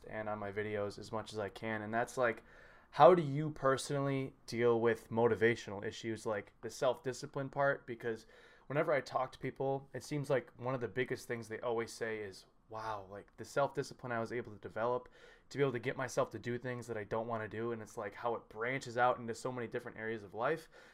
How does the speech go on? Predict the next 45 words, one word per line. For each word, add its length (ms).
And 140
that's 200
why 380
I 60
think 260
previously 400
we've 160
talked 260
about 200
how 440
for 160
you 280
and 280
for 140
me, 200
like, 300
making 280
that 120
decision 380
to 100
work 240
out 320
was, 280
like, 300
the 100
best 340
decision 420
we 80
ever 160
made. 380
Not 260
necessarily 520
because 380
of, 120
like, 260
being 180
able 160
to 60
look 240
good, 160
like, 180
that's 220
cool, 540
but 260
it's, 320